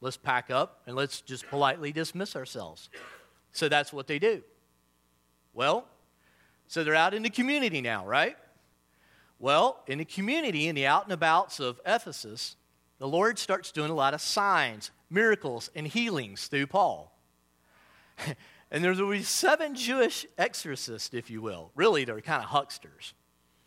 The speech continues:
And they're taking notes of Paul's ministry.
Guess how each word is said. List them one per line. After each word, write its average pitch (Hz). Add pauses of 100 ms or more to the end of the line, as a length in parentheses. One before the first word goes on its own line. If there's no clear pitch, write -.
(300)
And 170 (440)
they're 175
taking 269
notes 202
of 135
Paul's 170
ministry. 139